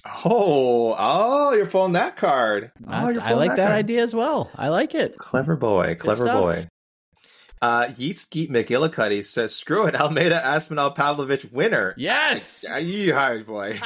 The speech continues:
Speaker 2: <laughs>
Speaker 1: I'm all in on Almeida. And even I'm kinda
Speaker 2: Uh.
Speaker 1: like, I don't know if that's the way to go.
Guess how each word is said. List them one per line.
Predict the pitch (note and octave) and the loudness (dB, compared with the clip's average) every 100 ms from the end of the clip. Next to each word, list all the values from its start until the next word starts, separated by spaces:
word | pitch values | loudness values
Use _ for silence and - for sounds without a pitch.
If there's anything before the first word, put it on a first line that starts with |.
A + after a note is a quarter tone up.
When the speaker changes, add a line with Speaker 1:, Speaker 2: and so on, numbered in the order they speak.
| G3+ | -8
Speaker 2:
<laughs> | - G#3+ - | -8 -10 -10
Speaker 1:
I'm | G#3 G#3 - F3 G#3 A#3 C4 E3+ G#3 | -10 -10 -10 -18 -14 -10 -2 0 2
all | A3+ A3 | 2 2
in | A3 | 2
on | F#3+ D#3+ | 2 2
Almeida. | D3+ D3 C#3+ C3 | 0 0 0 0
And | A#2+ | 0
even | C3+ | 0
I'm | G#3+ B3 A#3+ | 2 2 2
kinda | A3 | 4
Speaker 2:
Uh. | G3 F3+ | 2 2
Speaker 1:
like, | - | 0
I | A2+ B2 A#2+ _ | 2 2 0 _
don't | B2+ G#2+ - | -2 -2 -4
know | A2+ G2+ | -4 -4
if | - | -2
that's | G2+ - | -2 0
the | A2 | 0
way | G2+ | 0
to | G2+ | 2
go. | G#2 G2+ | 4 4